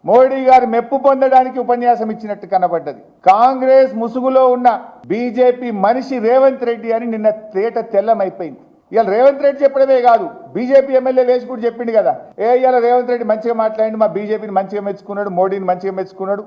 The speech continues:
మావోడు మంచోడు" అన్నాడు. ఇక, ఇక రేవంత్ రెడ్డి ఏమో "మోడీ అచ్చాహే" అంటాడు, బీజేపీ ఆయన ఏమో "రేవంత్ రెడ్డి అచ్చాహే" అంటాడు.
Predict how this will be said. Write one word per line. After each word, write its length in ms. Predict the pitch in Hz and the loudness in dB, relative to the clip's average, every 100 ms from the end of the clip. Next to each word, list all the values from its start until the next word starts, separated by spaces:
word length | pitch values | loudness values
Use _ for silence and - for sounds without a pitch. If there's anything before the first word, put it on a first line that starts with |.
| - | -4
మావోడు 300 | 147 196 220 | 2 4 4
మంచోడు" 420 | 196 202 220 196 | 0 -2 -2 0
అన్నాడు. 480 | 165 135 120 - - | -2 -2 -12 -16 -6
ఇక, 260 | 220 220 - - - - | 2 2 0 -8 -20 -12
ఇక 140 | 202 226 196 175 147 | 0 4 6 4 2
రేవంత్ 400 | 143 214 247 247 | -2 0 0 0
రెడ్డి 200 | 247 247 | -2 0
ఏమో 120 | 247 | 0
"మోడీ 340 | 254 220 247 254 | 0 2 0 4
అచ్చాహే" 500 | 240 240 247 226 220 | 2 4 4 4 2
అంటాడు, 520 | 202 160 135 - - | 0 -4 -12 -16 -8
బీజేపీ 460 | 185 262 262 262 254 | -4 0 2 2 2
ఆయన 200 | 254 247 | 0 0
ఏమో 120 | 262 | 2
"రేవంత్ 400 | 233 269 269 269 | 4 4 4 0
రెడ్డి 220 | 247 247 | -4 2
అచ్చాహే" 480 | 240 233 233 202 190 | 2 2 0 2 0
అంటాడు. 260 | 175 151 | -2 -8